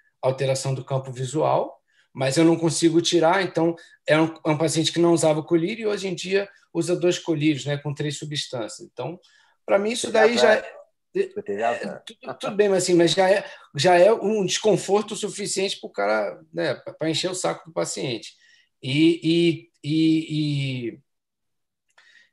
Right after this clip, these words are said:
Speaker 1: e, e eu não sei se você teve, você viu esses pacientes reclamam muito de mosca volante depois do Ozurdex ou não? Você, qual a experiência
Speaker 2: Nunca,
Speaker 1: de vocês?
Speaker 2: nunca tive essa
Speaker 1: Nunca
Speaker 2: reclamação.
Speaker 1: teve?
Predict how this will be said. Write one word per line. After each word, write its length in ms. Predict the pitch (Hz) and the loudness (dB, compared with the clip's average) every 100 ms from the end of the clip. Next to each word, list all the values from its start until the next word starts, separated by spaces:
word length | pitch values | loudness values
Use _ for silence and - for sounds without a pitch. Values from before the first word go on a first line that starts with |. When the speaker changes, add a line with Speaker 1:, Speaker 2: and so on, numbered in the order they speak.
| 151 | -10
Speaker 1:
e, 60 | |
e 60 | 131 - | -10 0
eu 80 | |
não 80 | 160 | 2
sei 160 | 165 185 | 4 2
se 80 | 190 | 2
você 280 | 185 180 | 0 0
teve, 240 | 180 180 156 | 6 4 4
você 180 | - 156 | 0 0
viu 180 | 160 | 4
esses 180 | 180 - | 4 2
pacientes 500 | - 151 - 175 156 | 0 0 2 0 2
reclamam 320 | 151 143 180 | 0 0 0
muito 380 | 147 156 202 - | 0 -2 -4 -6
de 120 | 135 | -8
mosca 380 | 139 151 143 - | -6 -2 -2 -2
volante 500 | 131 131 160 170 - | -6 -4 -2 -2 -4
depois 320 | 131 - 131 | -8 -6 -8
do 60 | 123 | -8
Ozurdex 560 | 120 113 143 175 - 120 | -12 -10 -6 -6 -6 -10
ou 60 | |
não? 240 | 110 101 98 | -8 -8 -12
Você, 120 | - | -16
qual 160 | - 131 | -8 -6
a 20 | |
experiência 400 | 120 113 131 151 | -4 -2 -2 -2
Speaker 2:
Nunca, 160 | - 127 | 0 -2
Speaker 1:
de 100 | 113 | -2
vocês? 120 | 120 | -4
Speaker 2:
nunca 320 | 156 175 160 | -2 2 0
tive 360 | 156 131 135 131 | 0 -4 -2 -2
essa 160 | - | -4
Speaker 1:
Nunca 80 | 117 | -6
Speaker 2:
reclamação. 300 | 131 110 110 | -2 -2 -2
Speaker 1:
teve? 400 | 160 175 160 - | -2 -4 -4 -14